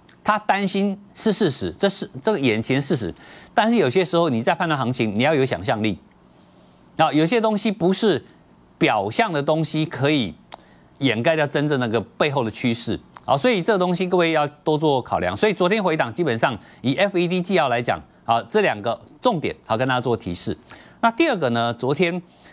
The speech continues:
啊，在美国市场里面最重要的讯息，对台湾来讲最重要的讯息是什么？nvidia。nvidia昨天啊，今天凌晨啊，公布财报，好还是不好？啊，各位啊，在我这个写今天早上的盘前稿的时候，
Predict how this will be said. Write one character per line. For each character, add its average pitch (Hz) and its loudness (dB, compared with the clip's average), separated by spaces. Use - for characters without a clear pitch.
啊， 127 4
在 156 2
美 120 0
国 143 0
市 175 -2
场 104 -2
里 107 0
面 151 2
最 240 0
重 185 0
要 156 0
的 139 -2
讯 135 -2
息， 98 -4
对 196 0
台 - -4
湾 151 4
来 151 -2
讲 120 -2
最 214 2
重 165 0
要 147 -2
的 143 -4
讯 151 0
息 123 0
是 120 -6
什 127 0
么 95 0
？nvidia。 98 0
nvidia 160 2
昨 135 -2
天 156 0
啊， 143 2
今 135 -4
天 175 0
凌 143 0
晨 123 0
啊， 123 2
公 135 -2
布 143 0
财 110 -4
报， 120 -2
好 - 2
还 127 2
是 143 -4
不 151 2
好？ 127 0
啊， 113 2
各 127 -2
位 131 0
啊， 135 4
在 196 2
我 135 2
这 160 -2
个 139 0
写 123 0
今 143 0
天 170 0
早 117 2
上 151 0
的 131 -4
盘 127 -4
前 131 -2
稿 117 2
的 101 -4
时 95 -4
候， 123 2